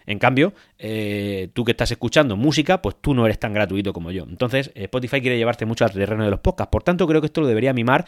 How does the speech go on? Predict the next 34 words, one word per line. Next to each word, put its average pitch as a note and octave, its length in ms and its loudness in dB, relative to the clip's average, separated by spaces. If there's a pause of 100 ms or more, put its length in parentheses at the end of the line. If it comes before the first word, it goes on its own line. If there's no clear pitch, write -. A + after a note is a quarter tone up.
(300)
eh, A2 400 2
en C3 140 4
exceso, A2+ 480 0
o - 60 -18
sea, - 180 -6
exagerado. B2 640 2
Debería F#2+ 300 0
poner G#2 160 2
las D3 140 4
listas, C3 280 2
las A2+ 100 0
listas G#2 240 -4
inteligentes, C3+ 520 0
todas E3+ 180 2
las C3+ 140 2
opciones. B2+ 340 -2 (640)
Te G#2+ 100 0
puedes D3 160 4
suscribir, C#3 480 0
suscribir A#2 320 -2
a F#2+ 80 -2
podcast, - 260 -2
pero G#2 200 0
realmente C3 440 0 (360)
yo A#2 240 2
no D3+ 80 4
he - 20 2
encontrado C#3 380 2
una B2 160 2
forma C#3 320 0
cómoda D3+ 280 4
de B2 60 2
escuchar A2 320 0
Spotify. F#2 500 -2